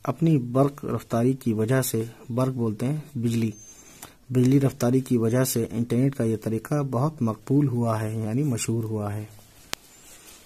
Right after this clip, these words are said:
बैंकों में इंटरनेट का इस्तेमाल, ई बैंकिंग। हमने शहरों में एटीएम के काउंटर देखे हैं। इसका पूरा नाम ऑटोमेटेड ट्रांजैक्शन मशीन है।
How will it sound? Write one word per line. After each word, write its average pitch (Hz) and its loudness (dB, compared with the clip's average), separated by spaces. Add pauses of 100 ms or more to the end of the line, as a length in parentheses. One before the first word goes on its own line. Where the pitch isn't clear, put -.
बैंकों 147 8
में 175 8
इंटरनेट 139 6
का 143 6
इस्तेमाल, 110 4 (160)
ई 143 10
बैंकिंग। 117 4 (280)
हमने 170 8
शहरों 135 4
में 135 4
एटीएम 120 4 (580)
के 113 4
काउंटर 123 4
देखे 113 2
हैं। 98 0 (560)
इसका 147 2
पूरा 135 2
नाम 123 4 (120)
ऑटोमेटेड 123 2 (680)
ट्रांजैक्शन 117 2
मशीन 107 2 (1400)
है। 104 0